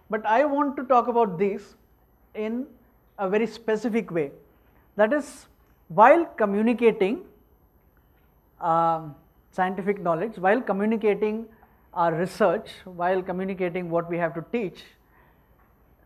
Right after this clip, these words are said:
sensitive or fair refers to the fact that we are aware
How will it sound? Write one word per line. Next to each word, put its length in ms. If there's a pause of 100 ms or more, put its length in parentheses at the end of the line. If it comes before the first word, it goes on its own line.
(120)
sensitive 640
or 180
fair 420 (720)
refers 440
to 100
the 100
fact 340
that 160
we 100
are 140
aware 560